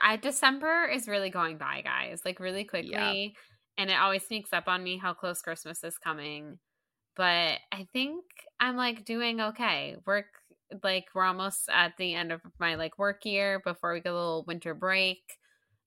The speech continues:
Speaker 1: Um, I finished decorating for Christmas yesterday. I bought myself a really cute Taylor Swift themed Christmas shirt to wear on Christmas this year 'cause obviously it was her year. Um,
Speaker 2: Love that.
Speaker 1: you know, her and Barbie absolutely ruling it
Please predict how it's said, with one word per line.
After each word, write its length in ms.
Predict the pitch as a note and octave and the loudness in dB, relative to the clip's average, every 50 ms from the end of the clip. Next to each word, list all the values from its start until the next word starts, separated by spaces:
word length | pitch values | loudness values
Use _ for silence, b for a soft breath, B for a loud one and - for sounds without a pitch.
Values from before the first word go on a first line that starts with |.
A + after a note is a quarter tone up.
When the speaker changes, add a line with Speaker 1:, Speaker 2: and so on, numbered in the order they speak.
| _ _ | _ _
Speaker 1:
Um, 880 | F#3+ F3+ F3 E3+ E3+ E3 E3 D#3+ D#3+ D#3+ D#3 D3+ D3+ D3+ D3 D3 D#3 - _ _ _ _ _ _ _ - - _ _ _ _ _ _ _ _ _ _ _ - | 4 6 6 6 6 4 2 0 -2 -4 -4 -6 -8 -12 -14 -14 -16 -16 _ _ _ _ _ _ _ -8 -8 _ _ _ _ _ _ _ _ _ _ _ 2
I 720 | - F3 E3+ E3 D#3+ D#3+ D#3 D#3+ D#3 D#3 D3+ C#3+ G#2 C2 - - | 4 6 6 6 4 4 0 -2 -4 -6 -6 -8 -8 -10 -12 -14
finished 480 | - - - G3+ F3+ E3 E3+ F3 - - | -16 -6 -4 -4 -2 -2 -4 -6 -4 -4
decorating 380 | F3+ E3+ - F3+ E3 D#3+ E3 | -4 -4 -2 -2 -4 -4 -4
for 140 | - - D3 | -6 -10 -12
Christmas 580 | - - G3 F#3 F#3+ - G3 F#3+ G3 F#3+ - - | -6 -6 -6 -6 -6 -6 -8 -8 -8 -6 -4 -4
yesterday. 920 | F#3 F#3 - - - - G3 F#3+ F#3 F#3 F#3 F#3 F3+ F3+ F3+ F3+ F3+ E3+ - - | -4 -4 -4 -6 -4 -2 -2 0 2 2 4 4 4 4 4 4 2 0 2 2
I 120 | F3 E3 | 0 2
bought 180 | E3 E3+ E3 D#3 | 4 2 2 2
myself 300 | F3 F3 - F#3+ F3+ F3+ | 0 -2 -2 -4 -2 -2
a 100 | F3 E3 | -4 -2
really 240 | D#3+ D#3+ D#3+ E3 | -2 0 -2 -2
cute 240 | E3 - F#3 E3+ - | -4 -2 -4 -4 -2
Taylor 400 | - F3+ E3+ E3 D#3+ D#3+ E3 E3+ E3 - _ _ _ _ | 0 0 2 2 2 0 0 -2 -4 -6 _ _ _ _
Swift 480 | - - - - E3 - C3+ - - - _ | -8 -6 -2 0 0 0 0 -4 -18 -8 _
themed 300 | F3 E3 D#3+ D3+ D#3 - | -4 -2 -2 -4 -8 -8
Christmas 440 | _ - C3 - - - F3 F3+ E3+ | _ -2 -2 0 0 -2 -2 -4 -4
shirt 320 | - - F#3+ F3+ F3 - - | -2 -2 0 0 0 -2 -4
to 100 | - D#3+ | -6 -4
wear 260 | D3+ E3 E3+ E3 E3 E3 | 0 2 2 4 2 0
on 80 | E3 | 0
Christmas 340 | - G3 F#3 - - F3+ - | -2 -4 -6 -6 -8 -10 -6
this 200 | - F3+ E3+ - | -6 -6 -4 -2
year 200 | F3 D#3+ D#3+ D#3+ | 0 0 0 0
'cause 240 | - - E3+ C#3+ - - | -2 -4 -6 -4 -4 0
obviously 640 | - A2+ D3 D#3 E3+ D#3+ F3 F3+ - - F3 F3+ E3 | 2 2 2 2 2 -2 -2 -2 -2 -2 0 0 0
it 80 | D3+ D3+ | 0 -2
was 160 | D3+ D#3 - | -2 -4 -4
her 120 | - - A#2 | -6 -8 -8
year. 680 | - - - F#3+ G#3+ A3 G#3+ G3+ G3 G3+ G3+ G3 G3+ B B B B B B B B B B _ | -8 -8 -4 -2 0 2 2 2 2 2 0 -2 -4 B B B B B B B B B B _
Um, 760 | - F#3 F3+ F3 E3+ E3 D#3 D3+ D3+ D3+ D3 D3 C#3+ D3 - F#3+ | 8 12 12 12 12 10 8 4 2 0 -2 -4 -6 -8 -8 -6
Speaker 2:
Love 160 | F3+ D#3+ E3 _ | -6 -6 -6 _
that. 240 | D3 C#3 D3+ F3+ F#3 | -6 -4 -4 -2 -2
Speaker 1:
you 80 | E3+ | 0
know, 100 | D3 C#3+ E3+ | 0 -2 -2
her 140 | F3 F#3 | 0 0
and 120 | F3+ F3 F3 | 0 2 4
Barbie 380 | E3+ D#3+ D#3+ D#3+ - E3+ F3 | 4 4 4 2 0 0 2
absolutely 400 | E3 E3 E3 - - D#3 D3 E3 E3 | 2 2 0 0 -4 -4 -4 -4 -4
ruling 340 | E3 D#3+ D3 D3 D3+ D#3 D#3+ | -6 -6 -8 -8 -8 -4 -2
it 220 | E3 F3 F3+ - | 0 0 0 -2